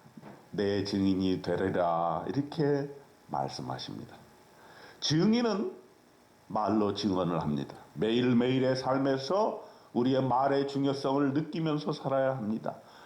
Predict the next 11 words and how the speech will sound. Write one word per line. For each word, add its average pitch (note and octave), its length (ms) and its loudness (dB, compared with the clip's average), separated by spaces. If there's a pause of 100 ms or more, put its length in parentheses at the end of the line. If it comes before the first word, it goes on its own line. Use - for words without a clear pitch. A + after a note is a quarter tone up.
성령께서 C3+ 760 2
주시는 C#3 500 2
말로 F3 760 2 (480)
말을 E2 360 -2
해야 D2+ 200 -2
합니다. B1+ 540 -10
소금으로 A2 600 0
고른 G#2+ 260 2
말을 A2 380 2
해야 A2 160 2
됩니다. A2+ 440 0